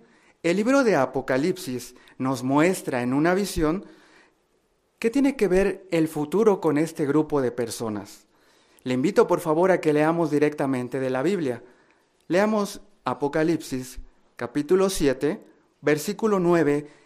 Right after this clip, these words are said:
y veamos cómo se describe a este grupo. Si ya lo tiene, Apocalipsis, capítulo siete, versículo nueve dice:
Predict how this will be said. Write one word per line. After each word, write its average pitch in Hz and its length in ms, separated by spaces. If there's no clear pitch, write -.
y 190 140
veamos 208 680
cómo 220 260
se 226 160
describe 190 680
a 135 140
este 143 300
grupo. 113 420
Si - 180
ya 202 120
lo 240 140
tiene, 214 480
Apocalipsis, 147 1080
capítulo 147 460
siete, 165 320
versículo 151 480
nueve 147 300
dice: 113 420